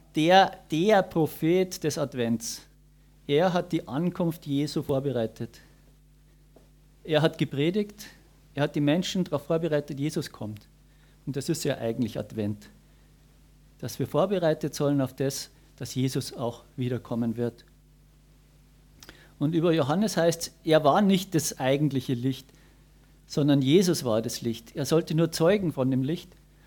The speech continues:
und selbst aber dennoch so eine Art Adventslicht sein für Jesus. Und jetzt heißt an einer anderen Stelle, jetzt, äh, auch im Johannesevangelium, „Johannes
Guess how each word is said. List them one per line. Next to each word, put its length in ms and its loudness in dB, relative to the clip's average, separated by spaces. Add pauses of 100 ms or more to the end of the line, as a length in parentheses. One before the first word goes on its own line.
(300)
und 120 0
selbst 600 0
aber 200 4
dennoch 420 0
so 160 -2
eine 180 2
Art 300 -2
Adventslicht 840 -4
sein 320 -4
für 120 -2
Jesus. 600 -4 (2500)
Und 140 0
jetzt 220 4
heißt 260 6
an 100 4
einer 200 4
anderen 280 2
Stelle, 340 0
jetzt, 300 -2
äh, 220 0
auch 200 4
im 60 0
Johannesevangelium, 960 0 (720)
„Johannes 680 4